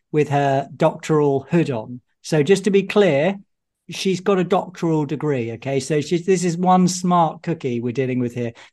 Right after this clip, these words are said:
This is somebody with a doctorate, okay? Doctor Penelope. That's doctor, even on Twitter. Even on Twitter, it's doctor, all right? So, and she's written, "What?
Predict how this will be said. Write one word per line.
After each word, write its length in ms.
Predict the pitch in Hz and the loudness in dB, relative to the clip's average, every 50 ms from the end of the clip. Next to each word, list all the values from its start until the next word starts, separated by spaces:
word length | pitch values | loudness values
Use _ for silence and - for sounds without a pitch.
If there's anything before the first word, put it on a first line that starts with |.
| _ | _
This 180 | - 175 160 175 | 0 2 2 2
is 100 | 175 156 | 2 2
somebody 360 | - 175 165 151 147 151 147 | 4 4 4 4 4 4 4
with 160 | 143 151 139 | 4 2 2
a 60 | 147 127 | 0 0
doctorate, 760 | - - 180 160 - - - - - 135 123 117 113 - _ _ _ _ - | 2 4 2 2 2 0 -8 -4 -2 -2 -2 -2 -6 -10 _ _ _ _ -6
okay? 460 | 143 127 - 143 147 151 165 160 - - _ _ _ | -6 -4 -2 -2 0 0 0 -2 -4 -10 _ _ _
Doctor 640 | - 208 185 - - - - - 156 131 113 117 - _ _ _ _ _ _ - | 4 4 4 4 2 -4 -6 -2 -2 -2 -2 -4 -10 _ _ _ _ _ _ -6
Penelope. 500 | - 147 143 135 131 131 123 127 143 143 | -2 0 2 2 2 0 0 -2 -4 -2
That's 260 | 147 175 180 180 - | 0 0 0 0 0
doctor, 460 | - - 202 185 185 185 - 147 143 | 2 4 4 4 4 2 -4 -4 0
even 240 | 143 160 175 165 180 | 2 2 2 2 2
on 120 | 170 160 - | 0 -2 -2
Twitter. 360 | - 175 160 165 - 120 120 175 | -2 -2 -4 -2 -4 -8 -2 2
Even 280 | 180 196 202 190 202 | 4 4 6 6 4
on 100 | 202 190 | 2 2
Twitter, 300 | 196 - 196 175 - 151 | 0 0 -2 -2 -2 -4
it's 120 | 135 135 - | -6 -6 -2
doctor, 500 | - 196 165 - - - - 143 135 123 | 0 0 0 0 -2 -10 -10 -8 -6 -6
all 80 | 120 | -4
right? 280 | 120 123 135 160 165 - _ _ - _ _ _ _ | -4 -4 -4 -4 -6 -10 _ _ -20 _ _ _ _
So, 340 | - - 156 147 135 139 - _ _ _ _ _ - | -4 -2 0 0 -2 -4 -10 _ _ _ _ _ -6
and 140 | 156 147 127 | -4 -2 0
she's 160 | 202 196 175 | 0 0 0
written, 300 | 147 131 135 135 135 - _ _ - | 0 -2 -2 -4 -6 -12 _ _ -2
"What? 520 | 113 139 180 220 - - - - - - | 2 4 6 6 4 2 -2 -12 -14 -14